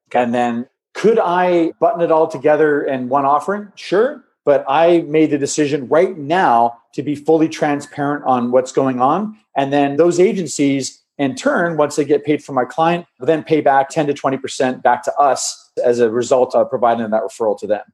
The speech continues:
So I get the benefit of leveraging all the risks that they've done to create their agency. They spent all this time being best in class on paid traffic.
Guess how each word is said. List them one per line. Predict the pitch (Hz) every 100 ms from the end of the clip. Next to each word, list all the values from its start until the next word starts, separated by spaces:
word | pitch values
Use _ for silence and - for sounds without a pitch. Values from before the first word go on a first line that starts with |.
| _
So | - 156 143
I | 160
get | 196 220
the | 180
benefit | 120 143 160 156 -
of | 135 117
leveraging | 120 156 160 131 135 135
all | 151 185
the | 156
risks | 127 170 -
that | 139 127
they've | 131 147
done | 117 143 123
to | 113
create | - 143 143
their | 135 151
agency. | 151 143 131 - 107 110 -
They | 131
spent | 135 - 147 -
all | 170
this | 170
time | 160 170 160 135 127 _ _ 127
being | 160 143
best | 110 156 151
in | 151
class | 110 143 147 -
on | 127
paid | 120 151
traffic. | 120 147 180 - 123